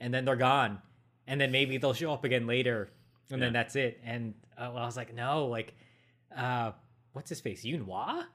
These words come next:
Speaker 1: was in
Speaker 2: Yun-,
Speaker 1: this, like,
Speaker 2: yeah,
Speaker 1: for,
Speaker 2: Yun
Speaker 1: for,
Speaker 2: Hua's
Speaker 1: like,
Speaker 2: in
Speaker 1: a
Speaker 2: this, yeah.
Speaker 1: second?
Speaker 2: He-,
Speaker 1: I
Speaker 2: he's
Speaker 1: think
Speaker 2: in
Speaker 1: he's
Speaker 2: a
Speaker 1: got,
Speaker 2: couple
Speaker 1: like,
Speaker 2: scenes.
Speaker 1: one, he's got, like, one scene.
Speaker 2: Well, that, that's the thing. There's a lot of ma-, major stars in this movie. Uh, like Eric Tsang, for example. You know, like, you know, like, if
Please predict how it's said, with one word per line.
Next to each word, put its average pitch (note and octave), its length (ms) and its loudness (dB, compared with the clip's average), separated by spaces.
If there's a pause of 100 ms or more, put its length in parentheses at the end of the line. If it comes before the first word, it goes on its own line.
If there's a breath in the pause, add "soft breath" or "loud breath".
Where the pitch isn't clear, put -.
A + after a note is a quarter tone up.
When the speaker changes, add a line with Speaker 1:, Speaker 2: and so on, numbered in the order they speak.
(200)
Speaker 1:
was G#3+ 160 2
in F#4 120 2
Speaker 2:
Yun-, G4+ 100 6
Speaker 1:
this, - 200 -2
like, D#4+ 100 4
Speaker 2:
yeah, - 120 2
Speaker 1:
for, B3+ 140 4
Speaker 2:
Yun C3+ 100 2
Speaker 1:
for, D3 80 0
Speaker 2:
Hua's A#3 100 2
Speaker 1:
like, A3 80 2
Speaker 2:
in G#3+ 60 2
Speaker 1:
a - 40 4
Speaker 2:
this, - 140 -4
yeah. - 80 -4
Speaker 1:
second? D4+ 640 0 (720 soft breath)
Speaker 2:
He-, G#4 140 6
Speaker 1:
I - 60 8
Speaker 2:
he's - 40 -4
Speaker 1:
think C#4 180 8
Speaker 2:
in G#3 60 10
Speaker 1:
he's E3 80 12
Speaker 2:
a - 40 -2
Speaker 1:
got, A#3 100 6
Speaker 2:
couple - 240 8
Speaker 1:
like, C#3 80 4
Speaker 2:
scenes. G#3+ 360 8
Speaker 1:
one, A3 300 10
he's - 160 -6
got, A#3+ 120 8
like, G3 140 8
one D3+ 680 6
scene. G2+ 680 -6 (1300 loud breath)
Speaker 2:
Well, G#3 200 10
that, G3 160 10
that's F#3 140 8
the G#3 80 2
thing. C3+ 200 6
There's A#2+ 140 6
a C3 40 12
lot A#2+ 640 12
of G2+ 140 8
ma-, F#2 240 0
major F2+ 260 0
stars E2 360 0
in D#2+ 100 -6
this D2+ 120 -12
movie. D2 480 -6
Uh, D2 360 -2 (400)
like E2+ 180 -2
Eric F2 260 2
Tsang, G#2 460 -2
for - 160 -4
example. E2+ 560 -4
You E2 60 -10
know, D2+ 140 -8
like, - 200 -8
you E2+ 280 -8
know, E2 60 -8
like, D#2+ 120 -6
if E2+ 100 -4